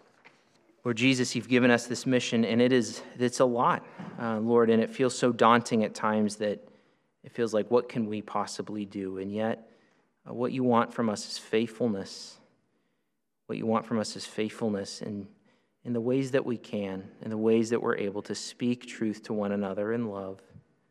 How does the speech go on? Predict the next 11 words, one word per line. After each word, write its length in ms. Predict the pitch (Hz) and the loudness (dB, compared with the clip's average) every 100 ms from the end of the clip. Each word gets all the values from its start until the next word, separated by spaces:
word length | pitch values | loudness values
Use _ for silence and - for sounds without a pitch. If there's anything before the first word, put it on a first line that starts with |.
| _ _ _ _ _ _ _ _ _ _ _ - | _ _ _ _ _ _ _ _ _ _ _ -12
Lord, 140 | 107 | -6
thank 220 | - 110 | 0 0
you 80 | 110 | -2
for 100 | - | -6
this 140 | 104 - | -6 -2
body 340 | 98 98 98 | -4 -2 -4
that 180 | 101 92 | -4 -2
does 200 | 98 95 | -2 -2
that 180 | 98 - | -4 -6
so 240 | - 107 | -4 -2
well, 340 | 101 92 90 | -2 -2 -6